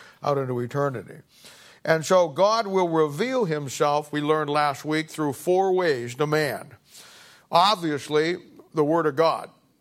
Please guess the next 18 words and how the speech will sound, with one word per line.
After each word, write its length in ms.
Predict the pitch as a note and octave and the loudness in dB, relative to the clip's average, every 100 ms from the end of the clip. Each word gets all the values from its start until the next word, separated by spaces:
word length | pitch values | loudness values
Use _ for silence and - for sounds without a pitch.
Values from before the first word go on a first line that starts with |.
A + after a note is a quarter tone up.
| - | -14
And 260 | B2 B2 | -10 -8
we 80 | C3+ | -8
talk 300 | C3 D#3 D#3 | 0 0 0
about 340 | D3+ D#3 D3+ D3 | 0 0 0 -2
revealing 460 | C#3+ D#3 E3+ D#3+ | -2 0 0 -2
himself, 560 | C#3 B2+ - C#3+ D3 C#3+ - | -4 -6 -2 0 -2 -6 -10
his 200 | C#3+ A#2+ | -8 -6
glory. 560 | C#3+ D#3 C#3+ B2 - | 0 2 2 -2 -8
And 100 | C3+ | -8
his 160 | C3 A#2 | -8 -6
glory, 460 | D3 F3 F#3+ F3 | -2 2 2 0
God's 420 | B2 A#2+ E3+ F#3 E3 | -2 0 2 0 -4
glory, 400 | F#3 F3+ C#3 C3+ | 0 2 0 -2
you 100 | C#3 | -2
want 120 | D3 | 0
to 60 | |
remember 380 | D3+ D#3+ F#3+ E3 | -2 0 0 2
this, 220 | B2+ A2+ | 0 -2